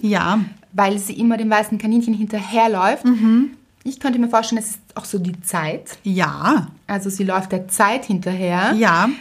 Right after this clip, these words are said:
Speaker 2: Aber auch ein bisschen einem Konstrukt, dass sie gar nicht weiß, wonach sie auf der Suche ist.
Speaker 1: Ja.
Speaker 2: Aber sie ist auf der Suche, das kennt man ja auch.
Speaker 1: Oh ja, ich habe gerade auch ein Bild.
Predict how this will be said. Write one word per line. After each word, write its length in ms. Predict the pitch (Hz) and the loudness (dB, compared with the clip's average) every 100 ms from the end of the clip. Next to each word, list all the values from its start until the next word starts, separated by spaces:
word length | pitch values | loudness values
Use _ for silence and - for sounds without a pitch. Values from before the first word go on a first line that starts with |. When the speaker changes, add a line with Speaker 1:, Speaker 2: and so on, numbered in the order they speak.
| - _ - | -12 _ -2
Speaker 2:
Aber 340 | 269 285 - | -2 0 -2
auch 100 | 240 | -2
ein 80 | 262 | -2
bisschen 500 | 262 - 269 262 - - _ _ _ | -2 0 2 2 -2 -12 _ _ _
einem 320 | 240 240 262 | 0 2 2
Konstrukt, 880 | 262 254 240 - - 349 - - 233 | 0 -2 -2 -6 -6 -6 -8 -16 -6
dass 140 | 247 240 | -4 -4
sie 60 | |
gar 100 | 233 247 | -2 -4
nicht 140 | 254 196 190 | -2 -8 -4
weiß, 680 | 208 202 247 254 233 - - _ - _ | -4 0 2 2 0 -4 -8 _ -20 _
wonach 440 | 202 220 214 226 269 | -2 0 2 2 -2
sie 180 | - - | -4 -4
auf 140 | 208 | -2
der 100 | 214 | -4
Suche 340 | 214 208 - | -4 -8 -6
ist. 340 | 208 220 359 - | -4 -4 -4 0
Speaker 1:
Ja. 380 | 233 190 180 233 - | 4 4 4 2 0
Speaker 2:
Aber 140 | 214 208 | -4 -4
sie 160 | 202 | -4
ist 160 | 277 - | -6 -2
auf 120 | 190 | -4
der 100 | 175 | -4
Suche, 280 | 170 180 214 | -6 -8 -6
das 120 | 226 - | -6 -4
kennt 200 | 226 233 | -4 0
man 100 | 226 | 0
ja 240 | 196 170 | 2 0
auch. 240 | 202 - 196 | 0 -2 0
Speaker 1:
Oh 160 | 233 | 2
ja, 220 | 214 165 - | 2 -2 -4
ich 120 | 233 | -6
habe 100 | 240 | -6
gerade 300 | - 254 262 | 0 0 2
auch 100 | 247 | 0
ein 160 | 277 240 | 0 0
Bild. 400 | 240 285 359 | 2 0 0